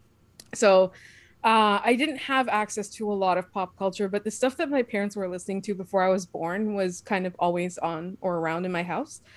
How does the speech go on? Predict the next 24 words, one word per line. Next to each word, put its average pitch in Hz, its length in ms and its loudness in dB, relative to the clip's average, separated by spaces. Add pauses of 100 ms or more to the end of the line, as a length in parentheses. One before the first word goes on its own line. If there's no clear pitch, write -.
(260)
Um, 175 340 2
and 190 180 0
so 202 140 0
I 196 80 6
definitely 220 320 0
had 202 160 -2
access 170 480 -4
to 185 140 -8
stuff 175 240 -4
from 185 160 -6
the 180 120 -6
early 185 300 -2
eighties, 269 480 4
from 208 80 -2
the 185 80 -4
seventies. 220 800 0
You 202 100 -6
know, 175 200 -6
my 185 160 -2
parents 196 260 0
were 190 60 -4
really 190 240 0
into 180 180 -4
stuff. 175 340 -4